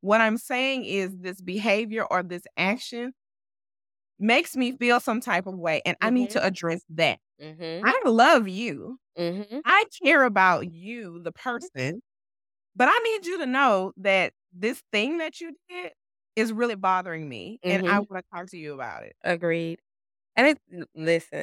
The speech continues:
Speaker 2: and, like, literally when you were talking about the coworker, that literally made me think about, like, I'm not an avid Real Housewives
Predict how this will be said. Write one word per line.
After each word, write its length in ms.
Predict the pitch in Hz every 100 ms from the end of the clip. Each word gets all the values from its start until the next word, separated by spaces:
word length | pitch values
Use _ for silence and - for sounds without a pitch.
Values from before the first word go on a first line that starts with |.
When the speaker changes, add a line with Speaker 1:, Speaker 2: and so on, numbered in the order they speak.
| -
Speaker 2:
and, 180 | 151 -
like, 280 | - 143 151 156
literally 440 | 165 165 165 160
when 200 | 147 147
you 100 | 147
were 60 | 147
talking 260 | 151 151
about 200 | 143 139
the 80 | 143
coworker, 460 | 156 143 139 - 131
that 260 | 123 110
literally 400 | 147 156 156 147
made 220 | 143 135 135
me 80 | -
think 200 | - -
about, 260 | 131 131
like, 160 | - 131
I'm 120 | 139
not 160 | 135 139
an 140 | 139
avid 520 | 98 127 139 135 135 127
Real 280 | 131 135 135
Housewives 880 | 147 131 131 - 139 135 135 139